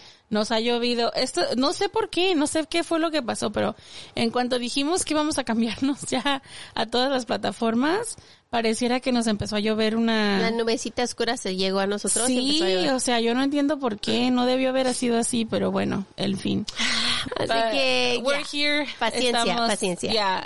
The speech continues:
Speaker 1: es lo único que nos queda. O sea, ya hasta este punto ya es como tengo la frustración encima. Les juro que, eh, mis niveles de estrés sí están bastante altos en este momento, pero estoy tratando de concentrarme en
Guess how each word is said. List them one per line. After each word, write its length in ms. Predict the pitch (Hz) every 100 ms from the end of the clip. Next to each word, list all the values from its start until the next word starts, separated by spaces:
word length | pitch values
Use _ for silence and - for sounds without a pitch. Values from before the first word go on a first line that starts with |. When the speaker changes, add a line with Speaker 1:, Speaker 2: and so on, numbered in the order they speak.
| -
Speaker 1:
es 200 | 208 226
lo 100 | 247
único 200 | 247 240
que 100 | 220
nos 140 | 196
queda. 360 | - 185 185 143
O 60 | 196
sea, 340 | 208 190 185
ya 220 | 208 226 247
hasta 220 | 262 240
este 200 | 233 247
punto 260 | 240 220
ya 180 | 233 202
es 120 | 196
como 320 | - 196 196 190
tengo 320 | 202 202 208
la 120 | 202
frustración 480 | 196 190 196 - 185
encima. 520 | 196 302 311 320 349
Les 260 | 220 226 220
juro 280 | 254 247 247
que, 460 | 233 208 202 202 -
eh, 160 | - -
mis 280 | 226 226
niveles 420 | 214 214 208 220 233
de 80 | 214
estrés 340 | - 208 208
sí 160 | - 220
están 260 | 214 214 214
bastante 360 | 208 226 233
altos 260 | 233 226 240
en 80 | 240
este 200 | 240 254
momento, 340 | 240 247 247
pero 120 | 233 214
estoy 140 | 208
tratando 360 | 214 214 208 214
de 120 | 208
concentrarme 640 | 202 196 202 202 190 214 -
en 320 | 196 190 190